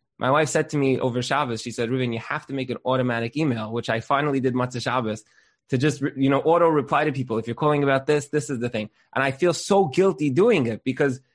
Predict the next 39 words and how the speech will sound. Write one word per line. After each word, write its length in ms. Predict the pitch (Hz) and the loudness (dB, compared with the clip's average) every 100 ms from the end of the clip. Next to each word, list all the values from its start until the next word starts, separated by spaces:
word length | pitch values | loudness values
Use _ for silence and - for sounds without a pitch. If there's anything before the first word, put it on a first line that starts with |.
| _ - | _ -2
every 200 | 170 185 | 0 0
person 320 | 190 180 165 | 0 0 0
who 80 | 151 | 0
takes 220 | 160 - | -2 -4
the 80 | 151 | -4
time 260 | 151 147 | -2 -2
to 120 | 139 | -2
reach 220 | 139 139 143 | -2 0 0
out 180 | 127 | 0
deserves 640 | 123 117 156 185 135 113 - _ _ _ _ _ | 0 0 2 2 0 -4 -12 _ _ _ _ _
that 300 | 123 139 135 | -2 0 0
Rav 160 | 143 135 | 0 2
Moshe 360 | 147 160 - | 2 2 2
handshake 600 | 135 165 160 160 123 113 | 0 0 0 0 0 0
with 200 | 131 127 | 0 0
two 180 | - 180 | 0 2
hands 420 | 160 160 151 117 | 2 2 0 0
and 120 | 123 120 | -4 -2
say, 220 | 127 127 | 0 2
"Thank 300 | 151 156 156 | 2 0 0
you 180 | 147 131 | -2 0
for," 240 | 143 131 _ _ _ _ _ - - - | -4 -6 _ _ _ _ _ -20 -12 -2
I'm, 280 | 156 202 190 - | 2 2 2 0
I'm 200 | 185 208 | 0 2
an 40 | |
accountant. 600 | 190 - 185 190 131 101 - _ _ _ - | 2 2 0 0 0 -2 -6 _ _ _ -8
I, 100 | 131 151 | -6 -4
I 80 | 156 | -2
can't 260 | 196 185 | -2 0
imagine 580 | 165 156 143 160 156 151 | 2 2 2 0 -2 -2
how 380 | - - 160 170 | -4 -4 -2 -2
busy 460 | 117 156 160 143 | -2 -2 0 0
the 120 | 131 127 | 0 0
life 240 | 139 135 | -2 -4
of 140 | 120 | -4
a 80 | 123 | 0
Rav 400 | 131 127 120 113 _ _ _ _ _ _ | 2 2 0 -4 _ _ _ _ _ _
is 240 | 175 190 151 | 4 4 4
already. 680 | 143 139 156 139 113 131 | 4 4 4 2 0 -2